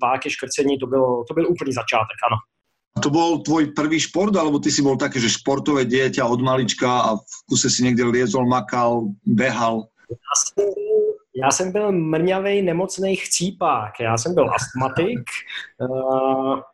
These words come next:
Speaker 1: a byl jsem na tom opravdu bídně, chodil jsem na vakcíny a,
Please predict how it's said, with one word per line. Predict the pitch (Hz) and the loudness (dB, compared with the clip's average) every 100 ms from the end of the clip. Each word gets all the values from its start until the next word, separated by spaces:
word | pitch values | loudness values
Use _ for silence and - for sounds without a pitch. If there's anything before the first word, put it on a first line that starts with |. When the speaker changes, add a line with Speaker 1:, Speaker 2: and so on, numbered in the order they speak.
| _ _ 123 | _ _ -2
Speaker 1:
a | 127 131 | 0 2
byl | 131 | 0
jsem | 160 202 | 0 0
na | 180 | 2
tom | 180 175 165 147 143 151 | 2 0 0 -4 -6 -4
opravdu | 156 190 180 143 | 0 2 2 0
bídně, | 127 127 135 160 175 185 | -2 -4 0 0 2 -2
chodil | 135 131 | -2 0
jsem | 135 127 | 0 -2
na | 117 120 | -2 0
vakcíny | 156 - - 180 175 175 175 - - - | 0 0 -6 -2 2 2 0 -6 -20 -10
a, | 131 135 | -2 0